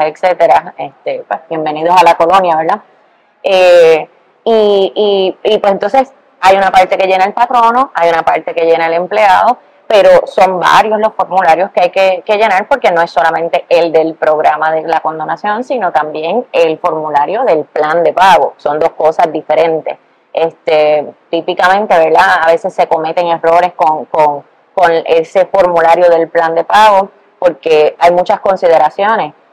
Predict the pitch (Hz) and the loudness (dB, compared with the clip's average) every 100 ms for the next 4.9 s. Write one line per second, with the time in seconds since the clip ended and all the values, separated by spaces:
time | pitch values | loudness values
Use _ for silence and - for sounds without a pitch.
0 | _ _ - 170 160 151 151 151 196 180 | _ _ -4 -2 0 -2 0 0 2 0
1 | - 170 156 175 170 165 160 160 156 143 | 2 0 2 0 0 -2 -2 0 2 2
2 | 135 147 165 156 165 156 151 160 165 165 | 2 0 -2 0 0 2 0 0 -2 -2
3 | 165 156 156 160 185 233 262 269 170 165 | 2 2 4 4 4 2 0 2 0 0
4 | 160 165 160 160 190 196 214 233 | 0 0 -2 -4 0 2 2 2